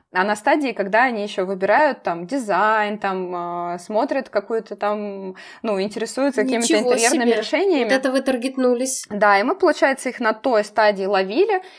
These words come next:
Speaker 1: и приводили к тому, чтобы они оставили заявку. Вот. А еще также сейчас мы часто предлагаем брать самые успешные авторские публикации, потому что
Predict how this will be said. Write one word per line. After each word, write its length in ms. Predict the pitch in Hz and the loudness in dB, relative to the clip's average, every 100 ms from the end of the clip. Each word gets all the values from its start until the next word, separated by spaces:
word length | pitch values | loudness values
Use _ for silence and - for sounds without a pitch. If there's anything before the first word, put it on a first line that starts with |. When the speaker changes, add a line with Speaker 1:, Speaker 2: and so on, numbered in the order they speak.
| - | -6
Speaker 1:
и 140 | 262 320 | 0 0
приводили 440 | 262 220 208 269 | 2 2 2 -2
к 60 | - | -2
тому, 200 | 226 254 | -2 -2
чтобы 260 | - 208 | -4 0
они 160 | 196 220 | 0 0
оставили 420 | 233 220 220 220 | 0 2 2 -2
заявку. 600 | 214 220 208 180 - 165 - - - - 294 | 0 2 2 2 -2 -10 -10 -18 -14 -12 -10
Вот. 260 | 220 226 - - | 0 2 2 2
А 220 | 214 233 | 4 4
еще 320 | 226 226 302 | 2 0 0
также 380 | 370 285 277 247 | 2 0 0 -6
сейчас 460 | - 220 247 349 330 | -8 -2 2 2 0
мы 640 | 226 208 202 196 185 190 185 | -4 -4 -2 -2 -4 -6 -2
часто 580 | 220 220 - 202 190 196 | 0 0 0 0 2 0
предлагаем 760 | 202 202 208 220 220 190 180 - - | -2 0 2 4 2 2 -4 -10 -12
брать 380 | 196 233 202 208 | -2 2 2 2
самые 320 | 220 226 202 | -2 -2 -4
успешные 480 | 202 214 202 196 185 | -2 0 0 0 0
авторские 520 | 330 - 370 - 214 | 0 0 -6 -4 -6
публикации, 720 | 208 190 208 349 294 302 175 | -4 -6 -2 0 0 -2 -10
потому 320 | 165 196 202 | -8 -8 -8
что 240 | 220 - | -6 -6